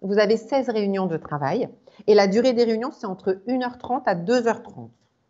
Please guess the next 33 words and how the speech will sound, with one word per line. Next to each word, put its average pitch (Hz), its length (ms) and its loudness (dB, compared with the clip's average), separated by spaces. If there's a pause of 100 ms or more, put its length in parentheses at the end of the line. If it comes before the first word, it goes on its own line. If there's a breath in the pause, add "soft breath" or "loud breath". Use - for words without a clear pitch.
(420 soft breath)
Vous 226 140 4
avez 240 300 2
tout 370 180 2
sur 302 160 -6
la 247 100 0
plateforme. 240 500 -4
Ça - 140 -6
veut 226 100 -2
dire 285 220 -8
que 277 240 -2 (380)
vous 185 100 -8
n'avez 220 300 2
absolument 226 680 -6 (120)
rien 240 380 -4
à 226 80 -6
faire 277 240 -4
pour - 180 -8 (120)
organiser 220 760 0
vos 175 120 0
réunions. 165 360 -4 (200 soft breath)
Ça, 262 360 0
on 208 80 0
vous 185 140 -2
le 180 100 0
fournit. 208 560 -4 (580 soft breath)
Chaque 285 360 -4
réunion 226 500 -2
a 180 60 -2
un 185 180 0
ordre 180 300 -4
du 190 160 -2
jour 185 240 0
minuté, 220 640 0